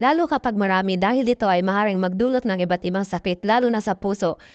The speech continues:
Ang bawang ay nakatulong pababa ng kolesterol sa ating katawan at yan ay napatunay ng siyensya. Ang, at iwas pimples din siya. Ang bawang ay epektibong home remedy laban sa pimples. Meron din itong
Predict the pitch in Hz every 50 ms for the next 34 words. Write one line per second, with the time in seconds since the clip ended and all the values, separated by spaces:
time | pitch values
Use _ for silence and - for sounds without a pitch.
0 | - _ - 247 262 240 294 302 277 269 269 262 214 208 214 208 190 - 214 202
1 | - - 247 240 226 208 208 202 220 196 196 196 196 202 214 240 240 233 262 254
2 | 269 262 - 240 208 196 185 - 214 196 190 190 233 220 214 247 247 - 233 190
3 | 175 170 180 180 175 - 202 190 196 185 185 190 214 220 262 254 - 240 214 196
4 | 190 190 - _ _ _ _ - _ _ _ - 233 247 285 320 302 - 254 220
5 | 208 208 202 - 277 262 247 185 165 - - - _ _ _ _ _ _ - 277
6 | 320 330 - - _ _ _ - 247 254 269 - 339 349 349 392 381 - - -
7 | 285 269 277 - 269 269 262 - 208 202 214 202 196 - - 214 180 151 147 -
8 | - 202 254 247 302 302 302 320 349 359 349 285 254 240 247 240 - 247 - -
9 | 277 269 233 262 285 294 285 320 330 311 302 262 233 214 202 190 170 190 185 185
10 | 185 180 180 180 220 254 254 - 302 - - 226 202 208 196 220 175 170 170 -
11 | 214 185 180 185 190 185 202 233 262 254 277 285 277 285 285 - 226 208